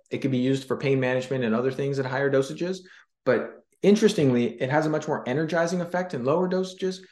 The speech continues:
somewhat of a sedating effect for some folks in a higher dosage.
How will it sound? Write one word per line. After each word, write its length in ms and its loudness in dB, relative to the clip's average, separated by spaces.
somewhat 320 0
of 80 0
a 20 2
sedating 600 -2
effect 360 -4
for 80 -10
some 240 -2
folks 280 2
in 60 0
a 40 0
higher 240 2
dosage. 440 -6